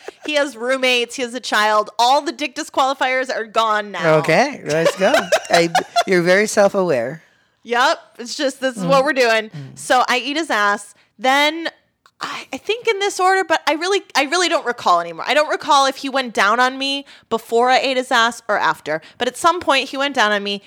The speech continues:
Speaker 2: He fingered me. I got him to turn off the T V. I thought we were gonna bone,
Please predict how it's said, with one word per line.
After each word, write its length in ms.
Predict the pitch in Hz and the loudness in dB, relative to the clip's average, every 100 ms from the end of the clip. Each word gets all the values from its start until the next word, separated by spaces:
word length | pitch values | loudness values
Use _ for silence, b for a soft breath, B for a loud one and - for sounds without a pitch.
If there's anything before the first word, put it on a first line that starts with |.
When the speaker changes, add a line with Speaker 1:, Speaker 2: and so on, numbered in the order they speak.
| b | b
Speaker 2:
He 120 | - | -16
fingered 380 | 220 233 233 220 | -4 0 0 0
me. 280 | 196 190 190 b b b _ _ - | -2 -4 -6 b b b _ _ -4
I 100 | 208 | 0
got 160 | 208 214 | 4 2
him 80 | 214 | 2
to 100 | 226 | -6
turn 200 | 254 226 | -2 0
off 160 | 220 | 0
the 80 | 233 | -4
T 180 | 214 226 | -10 -8
V. 400 | 202 202 190 190 b b | -4 -2 -2 -4 b b
I 100 | 240 | -2
thought 300 | - 240 185 | 2 4 4
we 120 | 254 | 0
were 100 | 233 | 0
gonna 220 | 233 226 | -2 -2
bone, 480 | 214 202 196 196 | 2 4 4 2